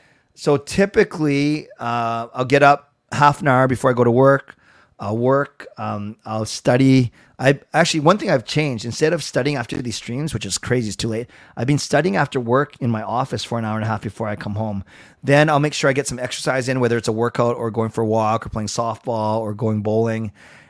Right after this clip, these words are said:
and then try and get some family time in as well. So, Harry, I, I wouldn't say it's a set, uh, um,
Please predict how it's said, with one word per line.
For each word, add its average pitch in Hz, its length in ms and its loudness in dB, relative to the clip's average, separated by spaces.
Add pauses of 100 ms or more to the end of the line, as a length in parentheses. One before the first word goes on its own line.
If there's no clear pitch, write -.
and 110 160 -4
then 107 220 -2 (220)
try 123 180 -6
and 123 60 -4
get 117 120 -6
some 101 140 -10
family 107 300 -8
time 107 220 -6
in 107 60 -4
as 101 140 -8
well. 107 200 -4
So, 131 220 2
Harry, 165 280 6
I, 156 120 4
I 156 140 2
wouldn't 208 200 0
say 151 340 2 (420)
it's 127 160 -4
a 117 40 -2
set, 127 480 -6 (200)
uh, 107 160 -14 (180)
um, 101 360 -14